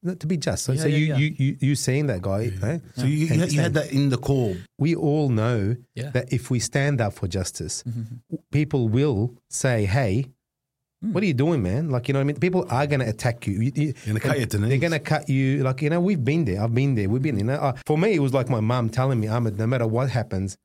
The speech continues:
Speaker 2: Mm-hmm.
Speaker 1: stand up for what is correct and what is honest and what is true." And that always resonated in my mind. What was it about you that did
Speaker 2: Uh-huh.
Speaker 1: that, for example?
Speaker 2: I think, yeah. So d-, if I'm thinking a little bit deeper now, I would say probably mum, dad.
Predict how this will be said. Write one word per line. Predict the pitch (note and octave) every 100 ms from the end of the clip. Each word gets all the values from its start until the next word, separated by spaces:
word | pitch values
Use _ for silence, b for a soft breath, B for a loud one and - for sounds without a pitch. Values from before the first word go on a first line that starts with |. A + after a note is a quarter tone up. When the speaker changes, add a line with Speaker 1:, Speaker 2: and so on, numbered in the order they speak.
| _ B2+
Speaker 2:
Mm-hmm. | A2 - A2 A#2 A2+ A2+
Speaker 1:
stand | G#2+ A#2 G#2+
up | -
for | G#2+
what | G2+
is | -
correct | G#2+ G#2+ -
and |
what | G2
is | F#2
honest | G#2+ G#2 F#2+
and | G2+
what | F#2+
is | -
true." | - A2
And | G2+ G2+
that | A#2 -
always | A2 F#2+
resonated | G2+ G2+ G2+
in | F#2
my | F#2
mind. | A2+ A2 F2 _ - B B
What | C3 D3+
was | B2+
it | A#2+
about | A2+ G#2+
you | A#2+ F3
that | B2 G2
did | A2+
Speaker 2:
Uh-huh. | A2
Speaker 1:
that, | G2
for | G2+
example? | F2 G2 F2 F#2
Speaker 2:
I | C#3
think, | C#3 B2
yeah. | A2 G#2
So | - A2+
d-, | A2 G2+ -
if | B2+
I'm | C#3+
thinking | C#3 C#3+ C3
a | A#2+
little | A2+
bit | A#2
deeper | A#2+ A#2
now, | A2 B2 C3 B B -
I | B2
would | D3 D3
say | C#3
probably | B2+ C3 B2 A#2+ - -
mum, | A#2+ B2 A#2+
dad. | A#2 A#2 C#3+